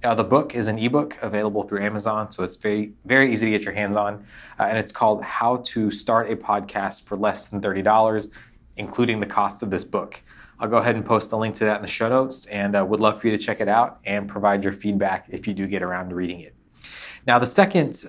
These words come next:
uh, promotional note is, uh, promotional in the sense that I may get a contribution if you do indeed sign up, but, uh, I'm not officially sponsored in any way. Uh, but I do want to bring up Fiverr.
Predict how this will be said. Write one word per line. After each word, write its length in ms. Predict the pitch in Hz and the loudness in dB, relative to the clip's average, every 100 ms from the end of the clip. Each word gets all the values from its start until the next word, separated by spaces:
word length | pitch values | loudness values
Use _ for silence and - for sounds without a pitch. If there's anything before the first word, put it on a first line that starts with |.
| - | 0
uh, 220 | 120 107 | 2 2
promotional 600 | - 127 117 - 117 113 | 0 2 2 2 0 4
note 360 | 113 120 117 - - - - - - - - | 6 4 0 -14 -20 -20 -20 -20 -20 -20 -2
is, 160 | 131 120 | 2 6
uh, 100 | 127 | 6
promotional 540 | 127 143 156 - 139 | 8 8 8 6 4
in 60 | 127 | 4
the 60 | |
sense 340 | 120 123 117 - | 4 2 0 2
that 260 | 117 104 - - - - | 2 2 -4 -20 -16 -2
I 140 | 113 | 2
may 220 | 123 131 | 4 6
get 360 | 127 123 117 - - | 6 4 4 -2 0
a 180 | 107 | 0
contribution 800 | 104 117 113 110 101 117 - 120 113 | 2 0 0 0 0 0 0 -2 -2
if 160 | 98 | -4
you 80 | 110 | -2
do 160 | 101 110 | 0 0
indeed 260 | 110 107 | 2 0
sign 240 | 104 110 104 | -2 -4 -2
up, 280 | 113 113 - | -2 -4 -4
but, 240 | 107 101 | -2 0
uh, 60 | 101 | 0
I'm 260 | 98 101 110 | 2 0 0
not 340 | 110 107 - | 0 -2 -4
officially 400 | - - - - | -4 -2 0 -2
sponsored 500 | - - 107 101 110 | -2 2 2 2 0
in 80 | 104 | 2
any 160 | 104 104 | 2 4
way. 360 | 107 113 120 - - - - | 6 6 4 -6 -18 -4 4
Uh, 100 | 120 | 6
but 160 | 131 | 8
I 60 | 123 | 10
do 100 | 156 | 10
want 140 | 165 | 10
to 40 | 135 | 10
bring 200 | 123 117 | 8 6
up 120 | 107 | 2
Fiverr. 480 | - 101 98 87 | 2 2 2 -2